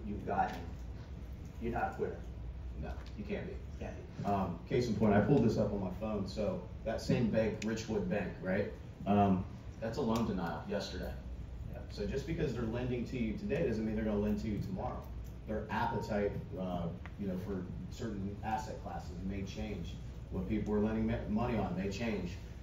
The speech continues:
Speaker 2: People might get spooked out about the market. That may change. But just 'cause it's yes today doesn't mean it's not gonna be yes tomorrow and vice versa. It could be no today. It could just be money's tied up, right?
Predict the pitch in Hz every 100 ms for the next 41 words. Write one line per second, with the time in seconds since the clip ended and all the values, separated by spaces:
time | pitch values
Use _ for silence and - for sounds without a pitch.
0 | - 123 123 117 120 - - 127 123 -
1 | 117 101 - 113 120 117 104 92 104 101
2 | 107 101 - 107 90 - 101 113 - 120
3 | 104 92 - - - - 101 107 - 95
4 | 117 98 101 101 98 90 95 87 95 90
5 | 92 - - - - - 101 101 - 95
6 | 98 95 90 95 92 113 113 - - 107
7 | 95 95 95 104 202 - 104 104 - -
8 | - 95 92 180 - - - 190 196 101
9 | 101 - 101 95 - - 92 101